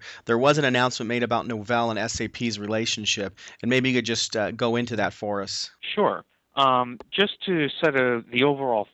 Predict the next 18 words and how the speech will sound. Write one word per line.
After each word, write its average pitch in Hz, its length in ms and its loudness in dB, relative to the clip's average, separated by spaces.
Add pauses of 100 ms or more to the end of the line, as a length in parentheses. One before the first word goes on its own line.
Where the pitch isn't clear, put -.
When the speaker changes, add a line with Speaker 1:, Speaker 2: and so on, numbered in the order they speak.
(120)
Speaker 2:
theme 185 320 -2
of 101 100 -6
what 113 160 2
we 104 140 0
were 104 100 2
talking 107 460 -4
about 101 360 -2
in 104 120 -10
the 101 120 -4
R 104 220 2
S 101 160 -4
A 98 160 -4 (140)
timeframe, 98 500 -6 (400)
we 131 80 0
were 123 160 0
very 160 380 0
focused 147 520 -2
on 107 400 -4